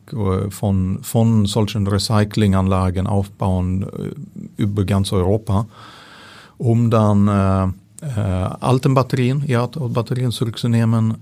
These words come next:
äh, o-, und, ähm,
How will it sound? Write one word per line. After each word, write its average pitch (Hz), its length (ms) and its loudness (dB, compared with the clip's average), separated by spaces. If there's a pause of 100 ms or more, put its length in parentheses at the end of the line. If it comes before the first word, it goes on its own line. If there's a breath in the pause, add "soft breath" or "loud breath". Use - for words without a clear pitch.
(120)
äh, 113 60 0
o-, 101 1040 0
und, 104 640 -2
ähm, 101 520 0